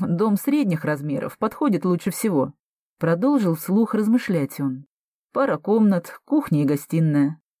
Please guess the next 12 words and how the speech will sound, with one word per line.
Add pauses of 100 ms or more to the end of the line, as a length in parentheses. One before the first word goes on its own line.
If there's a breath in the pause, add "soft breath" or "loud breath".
(220)
И
терраса,
как
у
Эммы, (120)
для
вечерних
посиделок». (520)
«Да,
было
бы
неплохо.